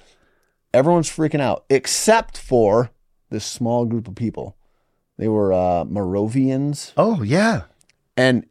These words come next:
Speaker 1: and
Speaker 2: Moravians, yeah.
Speaker 1: the way, uh, did I pronounce it wrong?
Speaker 2: Yeah, Moravians.
Speaker 1: Moravians.
Speaker 2: Mm-hmm.
Speaker 1: There you go. Say, I say words wrong. I'm sorry.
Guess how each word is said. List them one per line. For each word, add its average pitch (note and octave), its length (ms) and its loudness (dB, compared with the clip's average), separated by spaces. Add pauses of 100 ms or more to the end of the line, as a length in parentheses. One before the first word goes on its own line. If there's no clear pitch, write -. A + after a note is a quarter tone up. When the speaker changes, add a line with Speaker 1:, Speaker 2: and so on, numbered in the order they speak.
Speaker 1:
and B2+ 360 2
Speaker 2:
Moravians, G2 560 -4
yeah. B2 280 -4
Speaker 1:
the B2+ 200 4
way, B2+ 460 6
uh, A2+ 100 6
did A2+ 140 0
I C3+ 80 0
pronounce C3 320 -6
it B2 60 -8
wrong? B2+ 200 -4
Speaker 2:
Yeah, C#3 140 4
Moravians. B2 640 2
Speaker 1:
Moravians. A2 720 0
Speaker 2:
Mm-hmm. - 160 -10
Speaker 1:
There G#2+ 140 -2
you G#2 60 -2
go. F2 200 -6 (220)
Say, G#2+ 340 -4
I G#2 80 -6
say F2+ 220 -6
words F2 320 -8 (280)
wrong. E2+ 300 -8
I'm F2 80 -10
sorry. F2+ 300 -8